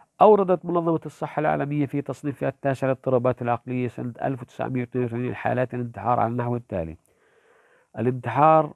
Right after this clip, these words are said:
وتسمم الذات بمواد، يعني هي إيش الطرق؟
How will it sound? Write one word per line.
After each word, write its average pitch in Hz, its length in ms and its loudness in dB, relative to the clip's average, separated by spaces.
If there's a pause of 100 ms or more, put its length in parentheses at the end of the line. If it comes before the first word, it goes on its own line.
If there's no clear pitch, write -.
وتسمم 127 640 -4
الذات 123 500 0
بمواد، 120 540 2
يعني 104 300 -2
هي 135 300 0
إيش 127 280 -4
الطرق؟ 123 400 0